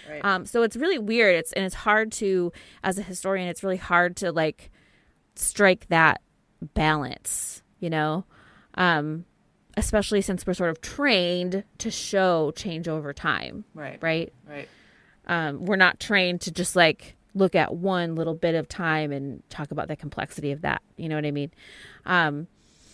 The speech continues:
Speaker 2: so just my thoughts, the things that this kind of reminded me of.
Speaker 1: No, that's, that's a great way,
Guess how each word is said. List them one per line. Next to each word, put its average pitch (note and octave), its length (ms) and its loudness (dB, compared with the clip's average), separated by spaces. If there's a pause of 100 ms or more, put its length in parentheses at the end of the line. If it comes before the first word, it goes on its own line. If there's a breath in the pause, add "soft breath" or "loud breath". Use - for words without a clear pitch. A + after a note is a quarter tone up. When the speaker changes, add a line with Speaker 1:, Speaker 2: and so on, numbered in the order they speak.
(840 soft breath)
Speaker 2:
so - 180 -6
just A3+ 200 -4
my F3+ 460 4 (320)
thoughts, E3 540 2
the F3+ 140 -12
things F3+ 440 -4
that F3 180 -2
this E3+ 180 -4
kind E3+ 200 -6
of E3+ 80 -4
reminded D#3 360 -2
me D3 120 -6
of. - 340 -14 (800 soft breath)
Speaker 1:
No, C4 280 6
that's, A3 280 4 (100)
that's A3 240 0
a A3 60 -6
great G3 420 -4
way, F#3 360 -4